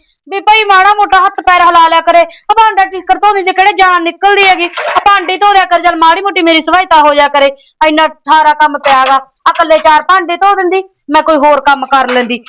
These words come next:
ਆ ਕੱਪੜਾ ਲੀੜਾ ਧੋਣ ਵਾਲਾ ਪਿਆ ਗਾ ਸਾਰਾ, ਹਜੇ ਤਾਂ ਕਹਿ ਦਿੰਦੀ ਹੈਗੀ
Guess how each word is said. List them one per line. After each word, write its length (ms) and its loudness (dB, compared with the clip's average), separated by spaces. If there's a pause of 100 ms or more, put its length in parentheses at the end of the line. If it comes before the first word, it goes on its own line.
ਆ 120 -4
ਕੱਪੜਾ 320 0
ਲੀੜਾ 240 -2
ਧੋਣ 200 2
ਵਾਲਾ 220 2
ਪਿਆ 240 0
ਗਾ 120 -2
ਸਾਰਾ, 340 0 (560)
ਹਜੇ 200 -2
ਤਾਂ 180 2
ਕਹਿ 420 -2
ਦਿੰਦੀ 260 -4
ਹੈਗੀ 260 0